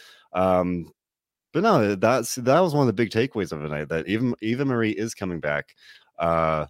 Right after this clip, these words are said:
<laughs> a friend of the show, Nando, saying Eva wasn't worth, Eva, uh, Eva wasn't worth remembering. Um, but John, what, what do you think about this? This was one of the big talk points tonight, for better or for worse. People were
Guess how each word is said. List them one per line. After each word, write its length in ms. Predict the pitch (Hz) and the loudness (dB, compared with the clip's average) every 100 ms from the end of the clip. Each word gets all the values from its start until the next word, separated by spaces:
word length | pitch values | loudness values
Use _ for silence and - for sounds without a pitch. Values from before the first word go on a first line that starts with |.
| _ | _
<laughs> 160 | _ - | _ 0
a 140 | 101 | 0
friend 440 | - - - 131 123 | 0 -6 -2 2 4
of 40 | |
the 80 | 120 | 2
show, 200 | - 117 | 4 4
Nando, 360 | 104 107 101 95 | 4 2 2 -2
saying 240 | 98 92 | -2 -4
Eva 220 | 110 110 | -2 0
wasn't 260 | 104 98 98 | 0 -2 -2
worth, 240 | 98 - - - - - | -4 -6 -14 -20 -18 -6
Eva, 360 | 117 107 90 87 | -4 -2 -2 -2
uh, 40 | |
Eva 220 | 104 120 | 0 0
wasn't 260 | 110 101 98 | 0 0 -2
worth 180 | 92 82 | -4 -4
remembering. 680 | 82 151 190 92 69 65 - _ - - _ | -2 0 0 -2 -4 -10 -16 _ -20 -20 _
Um, 560 | 95 92 90 87 85 87 - | -2 2 2 0 -4 -4 -4
but 100 | 117 | 0
John, 240 | 190 180 | 0 0
what, 160 | 185 196 | -2 -2
what 120 | 214 | -6
do 40 | |
you 60 | 240 | -6
think 220 | 294 285 | -4 -2
about 240 | 254 90 71 | 0 -2 -4
this? 140 | 73 | -6
This 180 | 139 180 | -6 -6
was 120 | 160 | 0
one 140 | 165 | 0
of 60 | 156 | 2
the 80 | 143 | 2
big 280 | 156 147 127 | 2 0 0
talk 300 | 139 180 165 | 0 2 2
points 280 | 113 87 | 0 0
tonight, 220 | 101 95 - | 0 0 2
for 140 | 110 | 2
better 280 | 107 131 123 | 4 2 0
or 40 | |
for 160 | - 95 | -4 -2
worse. 260 | 139 110 | -2 -2
People 320 | - 104 113 98 | -4 -6 -2 0
were 300 | 104 101 | 2 0